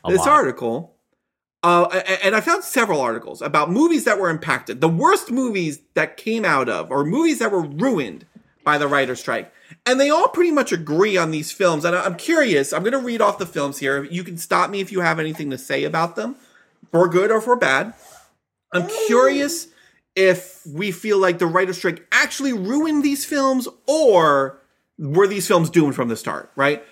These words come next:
Speaker 2: So the
Speaker 1: Okay.
Speaker 2: first one on the list is Quantum of Solace, the James Bond, Daniel Craig second outing,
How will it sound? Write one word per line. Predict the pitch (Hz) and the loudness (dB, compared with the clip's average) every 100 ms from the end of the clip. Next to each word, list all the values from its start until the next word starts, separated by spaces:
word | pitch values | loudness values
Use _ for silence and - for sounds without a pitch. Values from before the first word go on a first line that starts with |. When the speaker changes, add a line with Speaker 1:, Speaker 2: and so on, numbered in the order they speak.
| _ | _
Speaker 2:
So | - 196 | 0 2
the | |
Speaker 1:
Okay. | 185 | 2
Speaker 2:
first | 180 349 - | 4 2 4
one | 240 | 0
on | 170 | 0
the | 151 | 0
list | 147 139 | 0 -2
is | 139 | -6
Quantum | - 156 135 120 | -4 0 0 -2
of | - | -8
Solace, | - - - - - - - | -12 -14 -16 -20 -20 -16 -12
the | |
James | 135 175 180 170 | -2 -2 -2 -2
Bond, | 180 170 170 | 0 2 0
Daniel | 165 170 165 | -2 -4 -6
Craig | - 175 156 156 | -4 0 0 -4
second | - 202 233 220 | -2 -2 0 -2
outing, | 170 147 143 139 147 | 0 0 -2 -4 -8